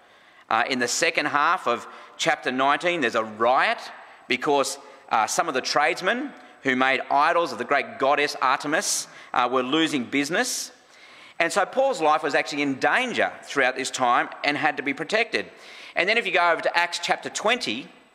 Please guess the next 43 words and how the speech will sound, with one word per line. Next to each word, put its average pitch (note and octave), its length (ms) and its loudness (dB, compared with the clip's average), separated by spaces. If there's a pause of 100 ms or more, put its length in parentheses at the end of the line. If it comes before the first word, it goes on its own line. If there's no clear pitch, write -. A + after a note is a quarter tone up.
(120)
in A#2 120 -4
Acts D3 220 0
chapter D3+ 200 0
twenty, C#3+ 220 0
verse B2 220 0
three, D3 160 2
there's C#3+ 160 2
a C#3 60 2
plot - 380 0
made D3+ 160 2
against C3+ 260 -4
Paul G#3+ 460 -2 (280)
that C3+ 120 0
he C3+ 80 -2
needs C#3 240 0
to A2+ 80 0
escape D3 440 0
from. G#3+ 320 -2 (840)
And B2+ 120 0
then B2+ 100 2
again, B2 180 0
of A#2+ 80 -4
course, C#3 260 0
later C3+ 240 2
in A#2+ 80 -2
chapter C3+ 260 -2
twenty, C3+ 320 0
as A#2+ 120 0
Paul A#2+ 680 0 (340)
is B2+ 160 0
on D3+ 140 2
his C#3+ 160 0
way C3+ 220 2
to B2+ 80 0
Rome A#2+ 540 2
after B2 240 -2
being C3 240 0
away C3 300 2
from B2+ 160 -8
Ephesus A#2+ 480 -2
for A2+ 120 -4
some A2+ 300 0
time, B2 380 2